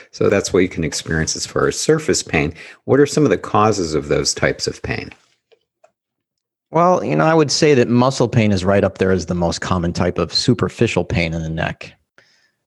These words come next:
Speaker 2: And that could be due to muscle strains or tears from an injury, such as an auto accident.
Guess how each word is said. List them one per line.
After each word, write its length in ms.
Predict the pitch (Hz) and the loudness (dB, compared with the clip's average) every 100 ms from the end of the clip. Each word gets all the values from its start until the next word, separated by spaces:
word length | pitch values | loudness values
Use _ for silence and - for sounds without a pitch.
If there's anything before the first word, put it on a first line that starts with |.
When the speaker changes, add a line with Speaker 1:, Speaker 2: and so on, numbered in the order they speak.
| - | -4
Speaker 2:
And 320 | 98 95 92 | 0 2 2
that 200 | 95 98 | 0 0
could 120 | 117 | 0
be 120 | 101 | 0
due 200 | 90 98 | 2 2
to 380 | 92 - 98 92 | 0 -2 0 0
muscle 420 | 90 95 107 117 | 0 0 0 0
strains 600 | 107 - - 110 107 104 | -2 -4 0 2 2 2
or 120 | 92 87 | 0 0
tears 540 | - 107 104 110 110 | 2 4 6 4 2
from 300 | - 104 92 | -2 -4 -2
an 100 | 90 | -2
injury, 560 | 95 104 95 98 101 98 | -2 -2 0 0 0 -2
such 320 | - 92 - | -2 -2 -4
as 80 | 87 | -10
an 100 | 90 - | -8 0
auto 280 | 98 104 107 | 2 4 2
accident. 640 | 104 - 113 127 139 | 0 -4 -4 -6 -8